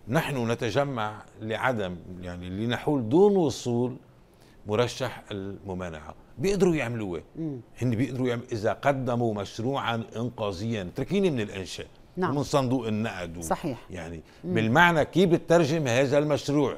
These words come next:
Speaker 2: نعم.
Speaker 1: هل بالاشتباك أم بالحوار؟
Speaker 2: مم.
Speaker 1: لذلك أنا عم كرر كلمة الحوار لأنه،
Speaker 2: مم.
Speaker 1: آه، لا مفر
Speaker 2: نعم.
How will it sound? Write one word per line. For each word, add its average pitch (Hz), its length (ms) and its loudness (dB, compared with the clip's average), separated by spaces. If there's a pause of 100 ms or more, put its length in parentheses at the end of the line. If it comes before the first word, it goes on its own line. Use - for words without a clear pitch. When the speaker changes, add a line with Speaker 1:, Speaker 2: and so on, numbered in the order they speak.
(140)
Speaker 2:
نعم. 165 280 0 (200)
Speaker 1:
هل 170 200 8
بالاشتباك 165 840 2
أم 143 100 2
بالحوار؟ 110 640 2 (240)
Speaker 2:
مم. 165 240 0 (380)
Speaker 1:
لذلك 127 360 4
أنا 117 160 0
عم 95 140 -2
كرر 143 460 2 (160)
كلمة 165 340 4
الحوار 113 640 0
لأنه، 127 600 0
Speaker 2:
مم. 135 80 -4 (600)
Speaker 1:
آه، 101 320 -4 (240)
لا 143 140 8
مفر 139 500 2 (260)
Speaker 2:
نعم. 156 240 -4